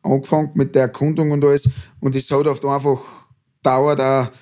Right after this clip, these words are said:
bis das ins Meer orientieren können und bis das sich Einsatzkräfte orientieren haben können. Ist, weil das Gelände einfach so anspruchsvoll war. Aber der Wind ist für uns, für die Drohne eigentlich kein Problem.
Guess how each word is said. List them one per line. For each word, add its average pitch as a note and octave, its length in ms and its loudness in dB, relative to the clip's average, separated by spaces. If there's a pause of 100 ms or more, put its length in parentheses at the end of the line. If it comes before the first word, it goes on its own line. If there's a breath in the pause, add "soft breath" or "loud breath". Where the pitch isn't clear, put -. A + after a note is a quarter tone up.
(180 soft breath)
bis D3 140 0
das C#3 240 0
ins C3+ 180 -4
Meer D3+ 220 2
orientieren C#3+ 540 0
können C#3 240 -2
und C3 80 -2
bis C3 120 -2
das C3 200 0
sich C3+ 160 0
Einsatzkräfte C3+ 720 -2
orientieren C3+ 420 -2
haben B2+ 140 -2
können. C3 280 -4 (440 loud breath)
Ist, - 440 -4
weil C#3 120 2
das C#3 80 -6
Gelände C3+ 420 0
einfach A#2 260 -4
so B2+ 340 -2
anspruchsvoll A#2+ 600 -4
war. A2+ 200 -4 (320 soft breath)
Aber C#3 120 4
der C3+ 120 0
Wind E3 280 0
ist D#3+ 220 0
für C#3+ 160 -2
uns, E3 460 -4
für C#3 120 -2
die C3 100 -4
Drohne C3 420 -2
eigentlich A#2+ 320 -4
kein A#2+ 180 -2
Problem. G#2+ 380 -4